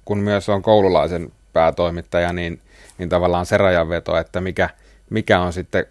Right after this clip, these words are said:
koululaisen kamaa, eli, eli ala-asteikäiselle, ja mikä on sitten suosikin kamaa yläaste sitä vanhemmille, niin, niin semmoiset rajanvetokysymykset just esimerkiksi Idols-tyyppisten ohjelmien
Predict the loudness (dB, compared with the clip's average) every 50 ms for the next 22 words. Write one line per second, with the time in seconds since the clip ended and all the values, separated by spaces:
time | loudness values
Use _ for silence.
0 | _ _ -2 0 2 2 2 2 2 2 0 -2 -4 -4 -4 -4 -4 -4 -4 -2
1 | -2 -2 -4 -4 -6 -6 -8 -6 -4 -2 -2 0 0 -2 -4 -6 -8 -8 -8 -8
2 | -10 -16 -20 -20 -20 _ -20 -12 -10 -6 -4 -4 -4 -4 -4 -4 -4 -2 -2 -2
3 | -4 -4 -4 -4 -4 -4 -4 -8 -6 -2 2 2 2 2 2 0 -4 -4 -2 0
4 | 0 0 0 0 -2 -2 -2 -4 -8 -14 -20 -20 _ -20 -20 -20 -20 -20 _ _
5 | _ _ _ _ _ -2 2 4 4 4 4 4 0 -4 -8 -6 -2 0 2 4
6 | 4 4 2 0 -2 -4 -6 -4 -4 -4 -4 -4 -6 -6 -8 -8 -10 -12 -12 -10
7 | -4 -2 -2 -2 -2 -4 -6 -2 0 2 4 4 4 2 0 -2 -2 -4 -4 -4
8 | -4 -4 -4 -6 -6 -8 -6 -4 -4 -4 -4 -4 -6 -8 -6 -8 -8 -8 -4 -2
9 | 0 0 0 0 -2 -4 -8 _ _ _ _ _ -20 -20 -20 _ _ _ -6 -6
10 | -6 -6 -8 -6 -4 -2 -2 -2 -2 -4 -6 -8 -10